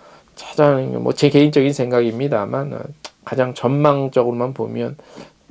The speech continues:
좀 그래요. 예? 빛이 좀, 어? 제일 밝긴 해. 그죠?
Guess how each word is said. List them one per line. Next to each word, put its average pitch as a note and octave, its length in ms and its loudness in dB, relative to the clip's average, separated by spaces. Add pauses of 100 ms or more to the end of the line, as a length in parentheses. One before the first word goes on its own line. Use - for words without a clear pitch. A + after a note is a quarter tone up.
좀 A#2+ 220 -6
그래요. A2+ 460 2
예? C#3 180 -8 (100)
빛이 B2+ 280 -2
좀, A2+ 280 -4
어? C#3 180 -6 (600)
제일 A#2 240 -4
밝긴 - 500 -6
해. D3+ 220 0
그죠? C#3+ 300 -4